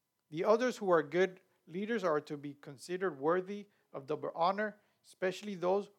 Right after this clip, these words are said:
who work hard at preaching and teaching. For the scripture says, "Do not muzzle an ox while it is tr-, treading out grain, and the worker is worthy of his wages." Don't accept an accusation against an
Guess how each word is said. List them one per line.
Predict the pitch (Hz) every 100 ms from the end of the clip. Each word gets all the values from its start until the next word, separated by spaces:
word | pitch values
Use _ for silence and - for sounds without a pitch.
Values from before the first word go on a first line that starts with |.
| -
who |
work | 147 156 175
hard | - 165 185 185 _ _ _
at | 143 -
preaching | - 226 - 220 190
and | 151
teaching. | 185 151 - 110 _ _ _ _ _ _ _ _
For | 160
the | 151 156
scripture | - - 247 262 254
says, | 202 180 160 165
"Do | - 143
not | 147 214 -
muzzle | 180 175 180 180 202 208 160 156
an | 156 147 -
ox | 175 147 - - _ _ _
while | 151 147
it |
is | 156 147 - - _ - -
tr-, | 202 - _
treading | - 190 196 151 156 -
out | 147 135 131
grain, | 151 135 113 _ _ _ _ _ _ _
and | 135
the | 139
worker | 160 180 190
is | 180 160 135
worthy | 135 151 143 139 -
of | 135
his | 117 123
wages." | 131 131 120 110 - _ _ _ _ _ _ _
Don't | 139 156
accept | 170 - 180 175
an | 160
accusation | 156 - 135 180 180 175
against | 147 156 -
an | 151